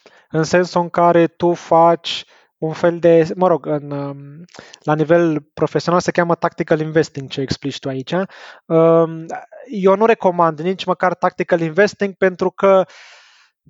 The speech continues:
nu, dacă nu lucrezi în domeniu, este foarte greu ca tu să nimerești, pentru că, da, de exemplu, vor fi probabil câteva companii care vor crește foarte mult, de fapt, de altfel au și fost anumite companii care au excelat, uh,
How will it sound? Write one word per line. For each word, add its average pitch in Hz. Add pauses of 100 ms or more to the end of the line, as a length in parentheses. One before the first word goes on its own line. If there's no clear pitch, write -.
(100)
nu, 220
dacă 190
nu 202
lucrezi 214
în 202
domeniu, 214
este 196
foarte 185
greu 165
ca 160
tu 170
să 165
nimerești, 165
pentru 175
că, 190
da, 190
de 160
exemplu, 175 (440)
vor 165
fi 233
probabil 165
câteva 151
companii 151
care 175
vor 151
crește 175
foarte 170
mult, 185
de 190
fapt, 196
de 175
altfel 185
au 170
și 160
fost -
anumite 151
companii 147
care 147
au 143
excelat, 147
uh, 143